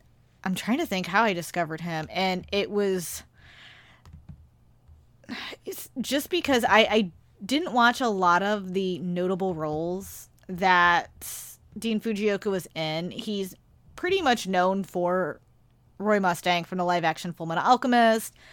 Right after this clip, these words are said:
Junichi Katsuragi from Sakamichi no Apparon, A K A Kids in the Slope, the live-action, to be specific, Takaya from Angel Sign,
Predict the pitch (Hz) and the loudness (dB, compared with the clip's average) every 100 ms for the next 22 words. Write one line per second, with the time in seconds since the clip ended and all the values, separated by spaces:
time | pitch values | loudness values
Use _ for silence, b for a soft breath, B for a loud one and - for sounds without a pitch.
0 | B B B B B _ 240 254 254 233 | B B B B B _ -6 2 2 2
1 | - 233 220 208 202 214 - 196 220 214 | 0 0 0 0 0 -2 -2 6 8 8
2 | 214 208 190 190 175 175 - 185 185 180 | 4 0 0 -2 -2 -4 -8 -6 -4 -4
3 | - 180 175 175 170 165 - 185 175 175 | -6 -4 -2 0 0 -4 -2 -2 0 -2
4 | 180 - 180 170 185 175 196 160 165 175 | -4 -4 -6 -2 -2 -2 -4 -10 -8 -6
5 | - 294 277 247 - - B B B B | 4 6 8 4 -2 -20 B B B B
6 | 220 214 185 180 175 - 170 180 151 170 | 4 6 8 6 4 -4 -4 -4 -8 -6
7 | 175 - 175 - 214 202 196 185 - 180 | -6 -8 -10 2 2 4 2 0 -2 -6
8 | - 175 165 175 165 208 190 196 202 190 | -2 -2 -2 -4 -6 -4 -4 -4 0 2
9 | 185 185 180 180 185 | 2 0 0 -2 -4